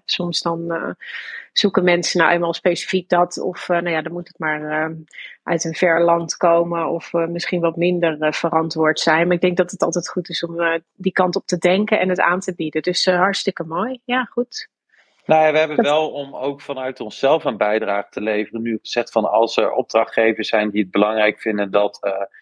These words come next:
Speaker 2: hun eigen meubilair wat vervangen gaat worden een tweede leven krijgt, eh, dat wij vanuit Okko de service aanbieden om het meubilair over te nemen of af te voeren en te kijken of we het bijvoorbeeld een tweede leeftijd kunnen bieden,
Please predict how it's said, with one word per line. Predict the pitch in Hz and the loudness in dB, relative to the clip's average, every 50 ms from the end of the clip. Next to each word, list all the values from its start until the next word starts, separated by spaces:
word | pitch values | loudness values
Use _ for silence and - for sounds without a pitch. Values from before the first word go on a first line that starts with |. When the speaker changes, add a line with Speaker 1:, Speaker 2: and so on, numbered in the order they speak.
| _ _ _ _ _ _ _ _ _ | _ _ _ _ _ _ _ _ _
Speaker 2:
hun | 110 107 113 120 117 - | 0 2 2 2 2 2
eigen | - 110 120 135 143 - - 120 | 2 2 2 2 2 -2 -4 -2
meubilair | 113 113 113 110 101 104 107 110 107 107 107 | 0 0 0 0 0 2 2 4 4 2 2
wat | 98 101 - - | 0 -6 -6 -8
vervangen | - 104 - _ 120 117 123 117 101 | -16 -16 -8 _ -6 -4 -4 -6 -6
gaat | - 107 98 - | -6 -8 -10 -8
worden | - 104 104 104 98 98 - | -4 -2 -2 -2 -2 -6 -10
een | 104 104 | -12 -18
tweede | - - 113 107 98 98 92 | -4 0 0 0 0 0 0
leven | 92 98 101 113 127 - 135 | 2 2 2 2 2 -2 -8
krijgt, | _ - 120 120 123 151 185 - _ - _ _ _ _ _ _ _ _ _ _ _ | _ -4 -2 0 0 0 0 -2 _ -20 _ _ _ _ _ _ _ _ _ _ _
eh, | 98 107 104 107 104 101 | 0 2 2 2 2 2
dat | 104 113 107 107 - | 2 2 2 2 2
wij | 120 110 107 107 107 | 2 2 2 0 -2
vanuit | - 120 110 104 101 - - | -6 -10 -8 -8 -10 -10 -6
Okko | - 123 123 - 123 113 113 | -6 -6 -4 0 0 0 0
de | 107 107 107 104 101 | 2 2 0 0 0
service | - - 120 113 104 - - | -2 -2 -2 -2 -2 -4 -8
aanbieden | - 104 104 107 107 104 104 101 104 101 - | -6 -6 -6 -4 -2 0 2 2 2 0 0
om | 95 104 104 107 104 104 104 | -4 0 0 0 0 0 -2
het | 101 104 98 _ | -4 -6 -2 _
meubilair | 107 104 104 101 98 104 101 98 - | 0 2 2 4 4 4 4 4 2
over | 104 110 113 110 - | 2 2 2 2 -2
te | - - | -8 -6
nemen | 107 104 101 101 101 101 101 95 95 - | 0 2 2 2 2 0 -2 -10 -14 -10
of | - 107 - - | -10 -10 -10 0
af | - 117 123 - | 0 0 0 0
te | - - - | -8 -20 -8
voeren | - - 120 127 127 123 123 135 151 151 - | -2 2 4 4 4 4 4 2 2 0 -2
en | 107 104 | -6 -4
te | 101 - - | -4 -6 -2
kijken | - 117 107 110 110 - 110 98 | 0 2 2 2 0 -2 -4 -2
of | - 107 104 | -2 -2 0
we | - 107 | -2 -4
het | 104 - | 0 2
bijvoorbeeld | 110 104 98 - 110 101 98 - | 0 0 2 0 -2 -2 -2 -6
een | - 107 | -8 -8
tweede | 92 - - 107 104 101 | -2 0 2 2 2 4
leeftijd | 98 104 107 117 120 - - 107 95 _ | 4 4 4 2 2 2 0 -2 -2 _
kunnen | - 110 104 101 95 | -4 -2 -2 -2 0
bieden, | 101 107 104 104 101 | 0 2 2 2 0